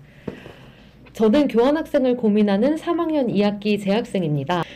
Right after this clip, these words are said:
사 다시 일 학기로 교환을 갈까 말까 생각 중입니다. 근데 가도 될지 말지 좀 고민입니다. 결정을 돕는 여러 가지 근거들은 다음과 같아요." 하고서 교환을 가야 할 이유, 가지-, 가면 안 될 이유를 적어주셨는데요.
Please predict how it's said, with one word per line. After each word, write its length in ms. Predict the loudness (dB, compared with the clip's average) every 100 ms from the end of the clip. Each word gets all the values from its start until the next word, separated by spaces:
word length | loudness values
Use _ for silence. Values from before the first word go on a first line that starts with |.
| -20 -20 -18
사 240 | 0 4
다시 300 | 4 4 2
일 80 | 4
학기로 400 | 2 2 2 2
교환을 380 | 2 4 4 2
갈까 440 | 0 -2 2 2
말까 400 | 2 -2 -2 -4
생각 340 | -2 -2 -2 -2
중입니다. 600 | -4 -2 -2 -6 -8 -10
근데 560 | 0 2 4 2 0 -6 -18 -20 -20 -10
가도 360 | -2 0 0
될지 440 | 0 -2 -2 0 0
말지 360 | 2 0 -2
좀 160 | -6 -6
고민입니다. 800 | 0 2 2 0 -2 -4 -6 -8 -16 -20 -20
결정을 460 | 0 2 4 4 4
돕는 300 | 4 2 4
여러 240 | 4 4
가지 220 | 4 2 0
근거들은 680 | -2 0 2 2 0 0
다음과 440 | -2 -2 2 2 0
같아요." 540 | -2 -10 -8 -6 -6
하고서 560 | -2 0 2 2 0 -4
교환을 420 | 0 2 4 2
가야 440 | 0 -2 0 2 2
할 180 | 0 0
이유, 280 | -2 -2 -6
가지-, 680 | -16 -4 -4 -4 -10 -8 -8 -4
가면 260 | 0 2
안 160 | 0 2
될 140 | 2
이유를 300 | 2 -2 -4
적어주셨는데요. 920 | -4 -2 -2 -2 -6 -2 0 0 -4